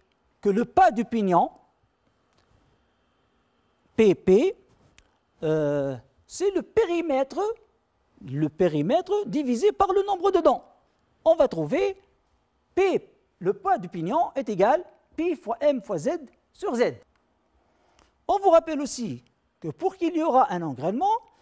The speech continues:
il faut que le module de la cré-, le module et le pas de la crémaillère sont, soient les mêmes que, et que ceux du pignon, donc le module de la crémaillère et le module du pignon sont les mêmes, le pas de la crémaillère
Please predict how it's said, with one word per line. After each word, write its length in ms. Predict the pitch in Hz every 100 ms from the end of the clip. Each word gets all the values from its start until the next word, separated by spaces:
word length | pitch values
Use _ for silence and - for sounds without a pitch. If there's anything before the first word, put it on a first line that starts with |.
| _ -
il 80 | 208
faut 140 | 415
que 100 | 359
le 100 | 294
module 680 | 311 320 220 330 196 143 135
de 80 | 135
la 100 | 139
cré-, 220 | - 175 190
le 140 | 240
module 400 | 294 240 262 196
et 100 | 190
le 120 | 185
pas 240 | 190 359 294
de 100 | 190
la 100 | 160
crémaillère 680 | - 143 131 285 381 381 - _ _ _ _ _
sont, 400 | - - 320 -
soient 320 | - 311 403
les 180 | 311 320
mêmes 340 | 320 208 123 95 - - -
que, 200 | - 143 - _ -
et 260 | 294 381 269
que 160 | 220
ceux 240 | - 311 233
du 80 |
pignon, 380 | 185 151 170 302 427 - _ _ _ _ _ _ _ _ _ _ _
donc 300 | 143 214 165
le 200 | 175 254
module 220 | 349 311
de 60 | 247
la 60 | 208
crémaillère 320 | 208 160 - 262
et 60 |
le 80 | 311
module 200 | 302 254
du 120 | 175
pignon 300 | 180 156 285 403 440 _ _ - _ _ _ _ _ _ _
sont 240 | - 190
les 160 | 147 135
mêmes, 240 | 214 392 415 - _ _ _
le 520 | - 139 220 403 247 - -
pas 180 | 302
de 80 | 190
la 80 | 185
crémaillère 380 | 180 185 156